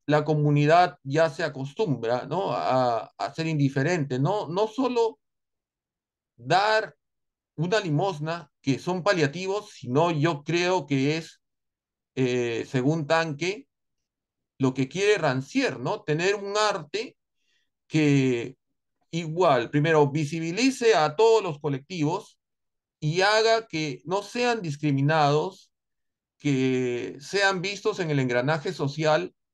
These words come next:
y de allí es que la discriminación y, y, y por lo tanto la consecuencia de la exclusión se va a reducir hasta un momento feliz en que desaparezca. Mi interpretación. Se podría ampliar esta noción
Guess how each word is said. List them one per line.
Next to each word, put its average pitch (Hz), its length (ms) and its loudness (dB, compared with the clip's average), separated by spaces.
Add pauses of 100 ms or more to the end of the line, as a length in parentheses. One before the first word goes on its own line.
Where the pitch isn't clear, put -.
(640)
y 170 240 -2
de 156 100 6
allí 175 500 0
es 175 220 -4
que 185 160 0
la 156 100 4
discriminación 139 1040 -4 (300)
y, 147 260 -8
y, 147 340 2
y 139 40 0
por 131 320 0
lo 131 160 0
tanto 165 420 0
la 120 140 0
consecuencia 147 580 -2
de 156 60 2
la 135 80 2
exclusión 151 760 -2
se 135 200 -6
va 147 160 4
a - 20 2
reducir 151 600 -4 (500)
hasta 127 720 2
un 156 200 -2
momento 156 1080 4
feliz 143 460 0
en 131 180 -2
que 123 100 0
desaparezca. 143 720 -2 (840)
Mi 156 180 -2
interpretación. 156 800 -4 (920)
Se 185 140 -4
podría 202 380 2
ampliar 254 280 0
esta 254 260 -2
noción 208 480 0